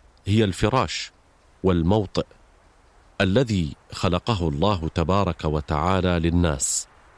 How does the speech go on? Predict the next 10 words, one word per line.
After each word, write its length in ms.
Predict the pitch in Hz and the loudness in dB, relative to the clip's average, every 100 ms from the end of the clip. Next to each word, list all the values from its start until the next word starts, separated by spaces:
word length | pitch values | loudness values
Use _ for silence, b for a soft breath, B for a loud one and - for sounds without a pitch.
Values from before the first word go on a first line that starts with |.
| - - | -20 -2
من 200 | 92 87 - | 2 2 2
أجل 360 | 117 98 110 120 - - | 0 0 0 -4 -8 -6
العيش 600 | 90 76 73 95 87 - 87 85 - | -2 -2 0 0 0 0 0 -2 -2
والاستقرار. 680 | 85 78 - 110 - 73 62 - - - - - - - - - - - | -2 0 -2 -4 -2 -4 -4 -12 -20 -20 -20 -20 -20 -20 -20 -20 -8 2
مهاداً 800 | 107 98 127 156 135 131 135 135 - - _ | 4 4 4 2 2 2 0 -2 -12 -20 _
أي 140 | 104 92 | 0 0
فراشاً، 580 | - 92 82 69 - 67 58 - - - _ - - - - _ _ - - | 0 0 0 -2 -6 -8 -10 -16 -20 -20 _ -20 -20 -20 -20 _ _ -20 -2
ومهاداً 880 | 98 101 101 90 139 131 113 113 135 156 _ _ | 2 4 4 2 2 2 2 2 0 -6 _ _
فراشاً 800 | - 110 101 104 92 104 110 127 - _ _ _ _ _ _ _ _ _ _ _ - | -2 2 2 2 0 0 0 -2 -8 _ _ _ _ _ _ _ _ _ _ _ -2
موطئاً 1000 | 95 90 95 - _ 95 - 101 101 | 2 4 2 0 _ -2 0 2 2